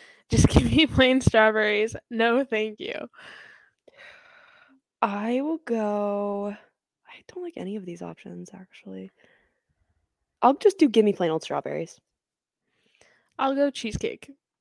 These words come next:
Speaker 2: Cheesecake? Okay. All right. That's bananas. Huh. How about some? Okay. Toast, <laughs> which has bananas and Nutella, it looks like, on it. Pudding, pancakes, froyo.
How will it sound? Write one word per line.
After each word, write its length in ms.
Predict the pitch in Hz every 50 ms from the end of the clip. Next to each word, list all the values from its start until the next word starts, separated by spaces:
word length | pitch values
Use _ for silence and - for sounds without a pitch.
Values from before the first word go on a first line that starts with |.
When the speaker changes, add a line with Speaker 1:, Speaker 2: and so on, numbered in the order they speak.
| _ _ _ _ -
Speaker 2:
Cheesecake? 1000 | - - - - - - - - - - - - - - - - 226 311 _ - _ _ _ _ _ _ _ _ _ -
Okay. 300 | - 180 170 180 214 233 _ _ - - - - - - - - - - _ _ _ _ _
All 80 | - 202
right. 160 | 185 170 - _ _ _ _ _ _ _ _ _ _ _ _ _ _ _ _ -
That's 220 | - 233 254 -
bananas. 680 | - 240 233 233 262 285 247 190 - - - - - _ _ _ _ _
Huh. 300 | - - 262 240 185 160 - _
How 160 | _ - 214 220
about 320 | 208 214 214 233 247 -
some? 400 | - - 180 147 131 160 156 - _ -
Okay. 220 | - 180 139 - - - 359 320 262 - _ _ _ _
Toast, 600 | - 254 208 190 208 285 - - - - - - - - _ _ _ _ _ 262 - _ _ -
<laughs> 920 | - - _ _ _ _ _ _ - _ _ _ _ _ _ _ _ _
which 220 | - - 185 -
has 160 | - 190 175 160
bananas 440 | 175 170 170 160 160 170 175 170
and 220 | 175 170 165 160 165 170
Nutella, 380 | 190 185 180 - 170 160 160 156
it 60 | -
looks 180 | - 160 - -
like, 100 | 165 -
on 120 | 160 165
it. 100 | 180 - _ _ _
Pudding, 480 | - - 208 190 175 175 196 247 302 _ _ _ _ _ _ _ _ _ _ _ _
pancakes, 880 | - 226 208 196 208 185 - 185 175 165 170 202 - - - - - _ _ _
froyo. 760 | - - 214 196 185 190 190 190 180 175 175 175 175 185 190